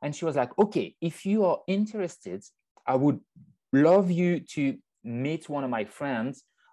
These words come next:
Don't freak out. He's a really good person and he can do a reading for you. Would you be interested in that?" And at this time, my sacral was already very active. You know, I was already making tons of sound without really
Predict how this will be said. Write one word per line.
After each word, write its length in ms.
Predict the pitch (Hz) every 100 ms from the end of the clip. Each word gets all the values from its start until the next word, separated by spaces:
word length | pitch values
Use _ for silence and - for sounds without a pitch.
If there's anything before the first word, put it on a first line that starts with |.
| -
Don't 240 | 107 151 170
freak 260 | 190 170 -
out. 340 | 131 131 143
He's 360 | - - 127 110
a 20 |
really 220 | 143 160
good 200 | 151 147
person 520 | - 131 - 131 127
and 120 | 113 110
he 200 | 110 127
can 220 | 160 160
do 180 | 151 143
a 40 |
reading 340 | 127 135 131 123
for 160 | 131
you. 180 | 120 123
Would 240 | 117 127
you 60 | 131
be 140 | 131
interested 480 | 131 135 175 139 107
in 160 | 95 90
that?" 180 | 80 - - -
And 120 | 123
at 180 | 120 110
this 240 | 226 -
time, 360 | 180 196 110 107
my 200 | 113 120
sacral 500 | 110 - 202 - 170
was 220 | 117 113
already 260 | 120 135 135
very 320 | 98 110 139
active. 420 | 104 139 - 87
You 80 | 92
know, 60 | 95
I 60 | 110
was 180 | 117
already 240 | 113 147 156
making 300 | 113 110 107
tons 260 | - 147 135
of 100 | -
sound 380 | - 85 76 - - - - -
without 340 | 107 131 165 160
really 420 | 127 139 135 131